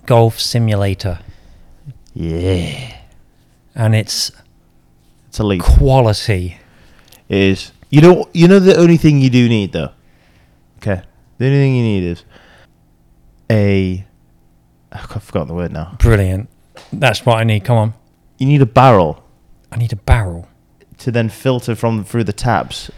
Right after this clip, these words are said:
Speaker 2: of beer.
Speaker 1: So I need
Speaker 2: A tap.
Speaker 1: Okay, I s-, I need a beer tap in
Speaker 2: You
Speaker 1: there.
Speaker 2: need a beer tap.
Speaker 1: I, you know
Speaker 2: A
Speaker 1: what's
Speaker 2: keg.
Speaker 1: funny?
Speaker 2: You need a keg. You need a beer keg in,
Speaker 1: I
Speaker 2: in
Speaker 1: knew
Speaker 2: there.
Speaker 1: you were gonna say something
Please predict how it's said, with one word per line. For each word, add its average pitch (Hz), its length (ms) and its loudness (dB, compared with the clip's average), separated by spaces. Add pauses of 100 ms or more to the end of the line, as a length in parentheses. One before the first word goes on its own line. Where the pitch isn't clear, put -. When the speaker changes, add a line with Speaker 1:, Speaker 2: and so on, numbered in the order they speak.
(640)
Speaker 2:
of 92 200 -6
beer. 90 260 -2 (1500)
Speaker 1:
So - 200 -8
I 110 60 0
need 110 460 -4 (120)
Speaker 2:
A 117 40 -8
tap. 98 320 0
Speaker 1:
Okay, 104 280 -4
I 92 60 -8
s-, 104 160 -10
I 113 60 -10
need 113 140 -2
a 104 40 -2
beer 104 360 0
tap - 380 -18
in 104 80 -12
Speaker 2:
You 120 80 0
Speaker 1:
there. 127 80 0
Speaker 2:
need 123 80 2
a - 40 -6
beer 110 240 4
tap. 80 320 -6 (320)
Speaker 1:
I, 123 220 -4 (280)
you 143 80 -4
know 156 60 2
Speaker 2:
A - 20 4
Speaker 1:
what's 139 80 0
Speaker 2:
keg. 160 120 6
Speaker 1:
funny? 139 160 2
Speaker 2:
You 165 60 0
need 147 100 -4
a - 20 -14
keg. 104 280 0
You 127 60 -6
need 165 120 -4
a 156 40 -4
beer 139 240 2
keg 85 400 -6
in, 139 80 0
Speaker 1:
I 135 100 2
Speaker 2:
in 139 160 0
Speaker 1:
knew 160 480 4
Speaker 2:
there. 135 100 -4
Speaker 1:
you 127 120 0
were 123 60 2
gonna 117 180 0
say 117 180 -2
something 110 320 -6